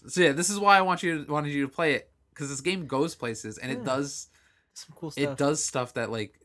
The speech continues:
Speaker 1: I d-, can't think of that happens in, like, any other game. Like, I can't, I'm,
Speaker 2: Yeah.
Speaker 1: I don't remember or even know of a game that makes you
Speaker 2: Mm-hmm.
Speaker 1: mess with the files.
Speaker 2: Yeah.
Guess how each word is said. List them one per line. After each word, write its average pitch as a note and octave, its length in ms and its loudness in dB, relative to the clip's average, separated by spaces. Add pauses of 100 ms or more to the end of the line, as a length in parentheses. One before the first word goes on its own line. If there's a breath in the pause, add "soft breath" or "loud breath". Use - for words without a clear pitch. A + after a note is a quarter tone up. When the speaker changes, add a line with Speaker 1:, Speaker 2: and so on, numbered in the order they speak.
(160)
Speaker 1:
I A2+ 100 -6
d-, A2 100 -8
can't A2 300 -12
think G#2+ 280 -12
of G#2 180 -10
that F#2 160 -12
happens G#2+ 340 -12
in, G2 100 -12
like, G2+ 220 -18
any G#2 180 -18
other G#2 220 -14
game. G2 340 -18
Like, G#2 140 -16
I A#2 80 -14
can't, B2 260 -8
I'm, A#2+ 120 -10
Speaker 2:
Yeah. G#2 200 -16
Speaker 1:
I A#2+ 80 -8
don't D3 120 -4
remember A#2 680 -8 (220)
or A2 260 -6
even A#2 240 -10
know G#2+ 200 -4
of G2+ 200 -12
a G2+ 40 -12
game G2+ 260 -18
that G2 120 -18
makes A2+ 200 -12
you A2 100 -12
Speaker 2:
Mm-hmm. G2+ 120 -12
Speaker 1:
mess F#2 300 -18
with F#2 360 -20
the G2+ 160 -20
files. - 680 -18
Speaker 2:
Yeah. G#2+ 40 -20